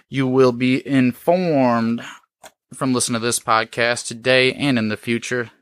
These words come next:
At least that's my hope. And I would also, I would like your input on it too. If you're, uh,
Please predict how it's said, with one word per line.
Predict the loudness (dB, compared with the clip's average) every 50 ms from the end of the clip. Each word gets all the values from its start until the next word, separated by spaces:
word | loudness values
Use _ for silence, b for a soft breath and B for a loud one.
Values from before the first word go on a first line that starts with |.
| _ -14
At | -6
least | -4 -4 -4 0 0
that's | -2 -2 -2 -2
my | -4 -4 -2
hope. | -2 -2 -4 -4 -4 -6 -14 _ _ _ _ _ _ _ B B B B B B B _
And | -2 0 2 2 2 -2 -4 -10 _
I | -4 -4 -4
would | -2 -2 0 2
also, | 4 6 6 6 6 2 0 0 2 2 2 0 -2 -6 -8 _
I | -4
would | -2 -2 2 2
like | 2 2 2 -2 -2 0
your | 2 2 2 2
input | 0 0 -4 -4 -2 -2 0 2
on | 2 2 0 0
it | -4 -4
too. | -4 -2 -2 -2 -4 -8 -14 _ _ _ _ -10
If | -8 -8 -4 -2
you're, | 0 2 2 4 4 4
uh, | 4 6 4 4 2 0